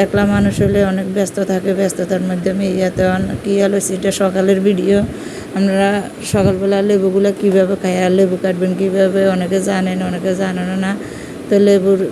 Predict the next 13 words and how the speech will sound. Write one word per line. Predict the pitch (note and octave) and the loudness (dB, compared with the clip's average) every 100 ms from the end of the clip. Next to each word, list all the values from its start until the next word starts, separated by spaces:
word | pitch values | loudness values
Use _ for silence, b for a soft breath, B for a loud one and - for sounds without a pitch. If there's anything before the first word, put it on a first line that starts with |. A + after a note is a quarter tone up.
| E3+ - | -4 -2
সাইডের | G3+ G3+ G3+ | 0 0 0
তিন | G3+ G3+ | -2 0
ফাঁস | G#3+ G3 - - | -2 -4 -6 -4
কাটি | G3 F#3 F3+ | -2 0 0
কাটি | F#3+ F#3 F#3+ | 0 2 2
এলাবেন, | F#3+ F#3+ G3 | 2 2 0
মাঝখানটা | F#3+ - F#3+ F#3 F#3+ | -2 -4 -6 -2 -2
আলাদা | F#3 F3+ F#3 | -2 -2 -2
করে | G3 G3 F#3 | -2 -2 0
এলাবেন, | F#3+ F#3+ G3 | -2 -2 -4
তাহলে | F#3 F#3 | 0 2
রসগুলো | F#3+ F3+ F3+ F#3+ G3 | 2 2 -2 -2 0
একবারে | F#3+ F#3 F3+ | -2 -2 -4